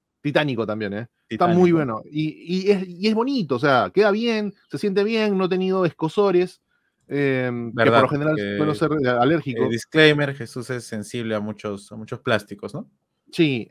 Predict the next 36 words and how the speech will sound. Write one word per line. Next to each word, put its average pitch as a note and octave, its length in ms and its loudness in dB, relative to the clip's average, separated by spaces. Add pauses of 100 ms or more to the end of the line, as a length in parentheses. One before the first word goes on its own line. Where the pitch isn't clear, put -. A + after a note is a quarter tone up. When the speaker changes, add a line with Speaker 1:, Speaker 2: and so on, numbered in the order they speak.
(120)
Speaker 1:
pero C3+ 140 0
en D3+ 80 0
este F3+ 180 0
caso, F3+ 240 -2
mira, E3 180 0
o - 20 -2
sea, C#3 120 -2
no C#3+ 140 -4
tengo F#3 260 -2
ningún D#3+ 340 -2
Speaker 2:
Sí. F#3 80 -4
Speaker 1:
tipo F3+ 160 0
de E3+ 60 0
marca E3 320 0
ni D#3 100 -4
herida, D#3 280 0
Speaker 2:
Está A#2 120 2
invicto. A2 380 -6
Speaker 1:
porque C3 240 0
esto D3 160 0
es D#3 100 -4
cuero. C#3 460 2 (2500)
Y E3+ 240 2
además C3+ 300 2
la, C3+ 200 0
la A2+ 200 -2
parte B2 220 -2
de B2 40 2
atrás B2 200 -4
no B2+ 60 -8
es A2+ 60 -12
plástico, B2 440 -4
sino G#2 360 -10
es, G#2 200 -10
este, G2+ 220 -12
una G2 500 -10